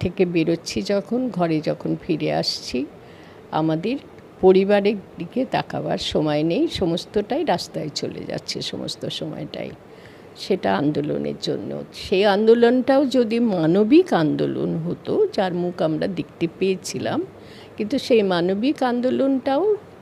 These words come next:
থামিয়ে দেওয়ার চেষ্টা চলছে তুমুল উদ্যোগে। রাজনৈতিক লড়াই, রাজনৈতিক দ্বন্দ্ব, এইটার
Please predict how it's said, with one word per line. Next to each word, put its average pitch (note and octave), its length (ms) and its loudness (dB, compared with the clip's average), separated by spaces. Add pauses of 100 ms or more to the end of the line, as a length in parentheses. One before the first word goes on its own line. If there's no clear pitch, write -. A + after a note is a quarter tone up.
(120)
থামিয়ে C4 400 0
দেওয়ার C3 400 0
চেষ্টা - 440 -2
চলছে G3+ 580 -4
তুমুল A3 380 2
উদ্যোগে। F3 580 0 (400)
রাজনৈতিক F#3+ 1000 2 (280)
লড়াই, C#3+ 540 0 (800)
রাজনৈতিক D#3+ 880 -2
দ্বন্দ্ব, D3 640 2 (1000)
এইটার A#3 560 4